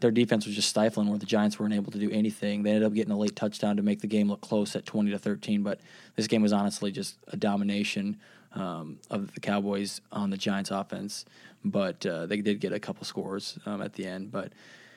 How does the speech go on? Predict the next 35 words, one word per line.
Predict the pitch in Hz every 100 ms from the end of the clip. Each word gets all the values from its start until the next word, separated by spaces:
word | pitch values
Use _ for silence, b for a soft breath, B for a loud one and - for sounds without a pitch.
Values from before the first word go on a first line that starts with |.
| B -
yeah, | 123 113
I, | 110 113
I | 110
think, | 110 113 107
like | 110 110
you | 110
had | 98
said, | - 107 104
the, | 98 -
the | - 107
scoring | 107 120 117 113
is | 107
kinda | 117 107
lacking | 101 101 104 104
here. | 113 110
And | 107 101
I'd | 104 110
be | 104
kinda | 110 104
concerned | 101 98 104 107
if | 107
I'm | 104
a | 101
Giants, | 107 101 101 98 - - _
uh, | - 95 92 98 - -
fantasy | 107 107 110
owner | 107 107 107
for, | - 104 101 - -
you | - 107
know, | 101 98
O | 107
B | 107
J, | 101 107 101 101
Barkley, | 101 101 101 101 104 101 104 104 b b b b -
um, | - - - -